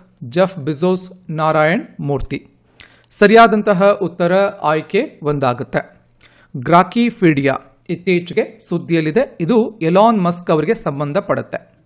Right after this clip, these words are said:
ಎಲಾನ್ ಮಸ್ಕ್ ಅವರು ಈ ಒಂದು ಗ್ರಾಕಿಫೀಡಿಯಾ ಅನ್ನುವಂತಹ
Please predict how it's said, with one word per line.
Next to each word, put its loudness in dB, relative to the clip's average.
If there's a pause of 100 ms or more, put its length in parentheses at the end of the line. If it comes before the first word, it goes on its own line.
(760)
ಎಲಾನ್ 2
ಮಸ್ಕ್ -2
ಅವರು 0
ಈ -4
ಒಂದು -2
ಗ್ರಾಕಿಫೀಡಿಯಾ 2
ಅನ್ನುವಂತಹ 2